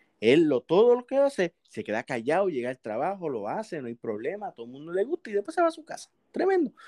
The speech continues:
Y tú no sabes lo que piensa Dave Filoni, tú no sabes, eh, por quién vota Dave Filoni. Tú,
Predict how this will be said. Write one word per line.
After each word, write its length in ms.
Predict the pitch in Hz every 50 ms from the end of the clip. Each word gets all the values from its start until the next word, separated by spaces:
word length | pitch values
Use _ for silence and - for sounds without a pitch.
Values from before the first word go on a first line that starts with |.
| - - _ -
Y 140 | - 147 156
tú 160 | 131 - 180 214
no 80 | 233 233
sabes 260 | 247 240 233 233 214
lo 120 | 214 196
que 120 | - 190 175
piensa 320 | 180 185 190 180 - 180
Dave 180 | 165 165 160 151
Filoni, 380 | - 139 131 139 160 170 160
tú 100 | 151 156
no 120 | 156 156 151
sabes, 340 | - 170 170 170 160 151 _ _ _ _ _ -
eh, 120 | 123 -
por 260 | - - 143 135 - -
quién 320 | - 143 143 147 156 147
vota 420 | 156 156 165 165 - 143 135 135 127 117 _ _ _ _ -
Dave 140 | 147 139 131
Filoni. 440 | - 131 117 117 127 147 165 160 147
Tú, 160 | 147 143